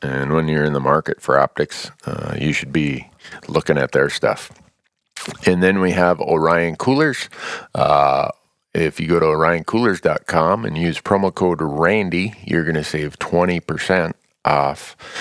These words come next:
what are just amazing coolers. I don't know how else to say it. I'm about ready to head to Nevada here shortly, and I'm gonna be living out of four Orion coolers for the better part of two weeks. And, uh,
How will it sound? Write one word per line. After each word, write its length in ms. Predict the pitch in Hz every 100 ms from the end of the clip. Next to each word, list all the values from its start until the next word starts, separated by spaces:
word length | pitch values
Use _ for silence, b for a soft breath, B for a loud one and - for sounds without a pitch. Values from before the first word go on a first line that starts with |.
| B B B
what 260 | - 87 87
are 420 | 80 78 73 -
just 360 | - 87 - - - _ _
amazing 380 | - 85 92 90
coolers. 480 | 92 135 - - - - -
I 40 |
don't 100 | 98
know 120 | 127 87
how 100 | 85
else 240 | 78 73
to 60 | -
say 160 | 104
it. 120 | 98 - _
I'm 120 | 92
about 200 | 98 85
ready 240 | - 82 80
to 100 | 78
head 160 | 87 76
to 80 |
Nevada 500 | 71 67 82 92 71
here 180 | 71 71
shortly, 460 | 67 76 - 76 78
and 160 | 73 73
I'm 120 | 82
gonna 160 | 80
be 100 | 73
living 320 | 73 80 80 69
out 160 | 67
of 80 | -
four 320 | - 80 78
Orion 400 | 71 76 78 71
coolers 460 | 69 95 87 69 67
for 240 | - -
the 80 | -
better 220 | 78 73
part 220 | - 76
of 100 | 64
two 200 | - 92
weeks. 400 | 73 82 - - - - _ -
And, 480 | 69 69 127 64 65
uh, 240 | 64 64